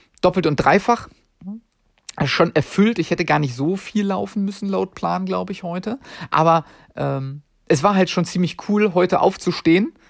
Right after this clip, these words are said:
auf die Laufuhr zu, äh, also auf den Fitness-Tracker zu gucken und zu sehen, hey, du hast dein, äh, Bewegungsziel für den Tag erreicht. Um acht Uhr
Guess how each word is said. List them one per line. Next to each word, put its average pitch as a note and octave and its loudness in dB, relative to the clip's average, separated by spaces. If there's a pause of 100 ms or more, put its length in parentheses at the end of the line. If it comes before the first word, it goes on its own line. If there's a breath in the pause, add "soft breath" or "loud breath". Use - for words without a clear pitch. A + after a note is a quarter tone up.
(140)
auf D3+ -2
die D#3+ -4
Laufuhr E3 2
zu, - -4
äh, - 2
also C3+ 4
auf C3+ 0
den C#3+ 0
Fitness-Tracker D#3 0
zu C#3 -8
gucken D#3 -6
und C#3 -4
zu D3+ -4
sehen, C#3+ 4
hey, F3+ 2 (280 loud breath)
du D#3 0
hast D#3+ -2
dein, D3+ 0
äh, C3+ -4
Bewegungsziel F3 0
für - -2
den E3 0
Tag E3+ 0
erreicht. B2+ 2 (720 soft breath)
Um C#3+ 0
acht B2 0
Uhr A#2+ 0